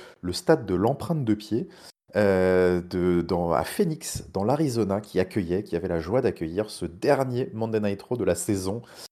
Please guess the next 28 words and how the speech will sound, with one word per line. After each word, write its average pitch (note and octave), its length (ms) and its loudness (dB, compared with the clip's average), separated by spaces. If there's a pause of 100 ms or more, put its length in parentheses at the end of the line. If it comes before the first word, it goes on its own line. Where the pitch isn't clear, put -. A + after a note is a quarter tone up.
(240)
euh, F2 220 2
Mania A2 360 -2
trente-neuf. - 680 -8
Euh, E2+ 300 -2
donc, F#2 480 -12
euh, D#2 500 -2
nous G#2+ 220 -4
étions - 320 -10
évidemment, D#2 480 -4
comme A#2+ 240 -4
toujours, G#2 400 -6
bien F2 300 -4
accompagnés G2 440 -6
de F2+ 80 -6
Kevin F2 320 -10
Patrick, - 500 -6
le E2+ 80 -6
meilleur F2+ 300 -4
commentateur E2+ 420 -4
du F2+ 100 -6
monde, D#3 280 0 (480)
et C3 100 2
Corey G2 220 0
Graves. G2+ 420 -4 (160)
Euh, F2 400 2
et C#3 200 0
le F#2 200 -4
show, D#3 360 0